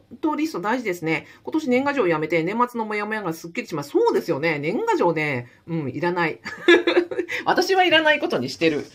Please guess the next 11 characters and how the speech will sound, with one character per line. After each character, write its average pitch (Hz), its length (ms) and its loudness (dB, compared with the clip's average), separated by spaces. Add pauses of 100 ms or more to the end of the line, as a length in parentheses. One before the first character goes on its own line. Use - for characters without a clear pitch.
(520)
う 170 80 -6
ん。 131 240 -4 (1700)
あ - 120 -8
と、 220 200 -4
大 277 140 4
掃 415 240 2
除 151 100 2
も 135 120 -2
し 170 120 -4
な 143 140 0
い。 - 180 -6